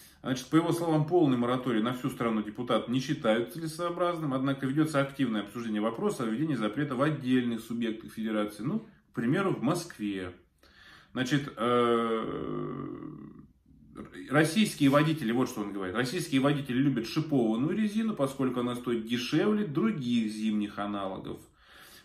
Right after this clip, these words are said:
При этом ездят на ней не только зимой" и так далее. Крошку там вы-, выбива-, выбивают, дорогу портят. Значит, э, м,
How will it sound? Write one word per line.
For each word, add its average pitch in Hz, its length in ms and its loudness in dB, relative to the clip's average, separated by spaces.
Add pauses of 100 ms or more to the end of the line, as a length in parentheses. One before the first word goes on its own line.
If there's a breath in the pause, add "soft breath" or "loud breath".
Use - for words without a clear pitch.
При 143 140 8
этом 165 240 4
ездят 185 360 2
на 139 80 2
ней 131 100 4
не 143 120 4
только 190 320 0
зимой" 135 480 4
и 101 40 -2
так 117 260 0
далее. 196 300 4
Крошку 202 440 -2
там 143 200 0
вы-, 131 120 2
выбива-, 131 540 0
выбивают, 127 720 0
дорогу 165 340 2
портят. 147 480 -2 (500 loud breath)
Значит, 131 600 0
э, 117 340 2
м, 107 920 -8